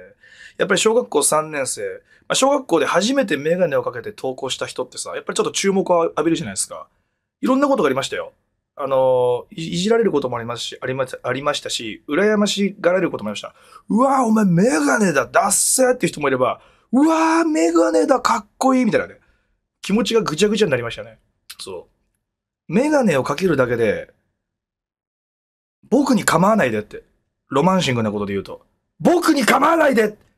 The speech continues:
そんな気持ちもあったんだけど、小学校の僕は、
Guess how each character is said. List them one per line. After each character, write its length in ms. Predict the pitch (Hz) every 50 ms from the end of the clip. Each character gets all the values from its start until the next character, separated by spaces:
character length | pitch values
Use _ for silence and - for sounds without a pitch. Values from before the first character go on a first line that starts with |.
| _ _ _ _
そ 140 | - - 190
ん 40 | 190
な 80 | 202 196
気 120 | - 202
持 100 | 202 208
ち 100 | 202 196
も 100 | 196 196
あ 20 |
っ 60 | 202 -
た 100 | - 139
ん 20 |
だ 60 | 127
け 80 | 120 113
ど、 280 | 123 117 107 107 - _ _ _ _ _ _ _ _ _ _ _ _
小 200 | - - 147 151
学 160 | 151 151 -
校 140 | - 127 123
の 80 | 113
僕 180 | 110 117 113 113
は、 320 | 113 110 104 98 98 -